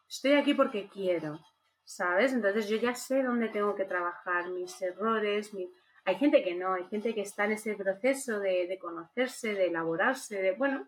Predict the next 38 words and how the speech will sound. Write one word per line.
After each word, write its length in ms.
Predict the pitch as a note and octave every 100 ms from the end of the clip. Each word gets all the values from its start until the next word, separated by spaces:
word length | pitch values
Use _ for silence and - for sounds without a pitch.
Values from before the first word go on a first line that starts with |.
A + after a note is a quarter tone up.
| _
es 160 | A#3+ -
que 240 | C#4+ - - _ _ _ _ _
tener 220 | G#3 G#3+
una 200 | D4 D4
relación 460 | C4 B3 - B3 C#4+
también 260 | B3 A#3+ G#3+
es 140 | -
crecer 320 | F#3+ F#3+ F#3
juntos. 680 | - G3+ A3 F3+ E3 - - _ _ _ _ _ _
El 40 | F#3+
problema, 220 | F#3+ B3
las 160 | C4 A3+
relaciones 380 | F#3+ F#3+ A3 A#3+
se 80 | A3+
acaban 320 | G#3 A#3+ C4+
cuando 240 | G#3 G3
de 140 | F3+ F3
pronto 320 | F3 G#3 G3
estar 260 | F#3 F3+ F3+
con 160 | F#3+
la 120 | F#3 F3+
persona 360 | F3+ - G#3+
que 100 | A3
tienes 320 | A3 G#3+ G#3+ G3
al 100 | G3+
lado 180 | G#3+
ya 160 | A#3+ G#3
no 80 | G3
significa 520 | - G3 F#3+ F#3+ F3+
crecer, 460 | F3 E3+ _ F#3 F3 _ _ _ _
ya 100 | F#3+
te 60 | F#3+
está, 380 | - F3+ F3 -
te, 140 | F#3+
te 80 | F#3+
está 240 | - G3+
lastrando, 640 | G3 F#3 - - G#3 G#3 F#3+
¿no? 180 | G3